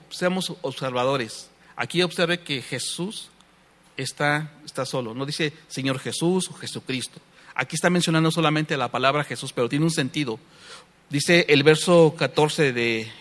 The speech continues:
Tesalonicenses cuatro, dice lo siguiente: "Porque si creemos que Jesús murió y resucitó, así también traerá Dios con Jesús a los que durmieron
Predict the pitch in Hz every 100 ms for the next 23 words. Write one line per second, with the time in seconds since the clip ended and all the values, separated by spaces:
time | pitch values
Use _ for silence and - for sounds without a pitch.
0 | 143 - 123 139 127 123 123 143 135 -
1 | 127 117 110 139 151 156 131 143 127 120
2 | 107 - - - - 170 170 190 170 180
3 | 196 254 233 202 196 - - - _ _
4 | - 254 247 226 226 220 175 185 190 214
5 | 226 214 - - - - 214 240 240 226
6 | 220 196 175 226 247 240 - - - -
7 | - 151 185 220 196 202 220 - 185 202
8 | 196 190 220 226 220 - - - - _
9 | - 240 247 233 196 190 185 190 - -
10 | - 143 139 - 147 139 147 160 160 160
11 | 151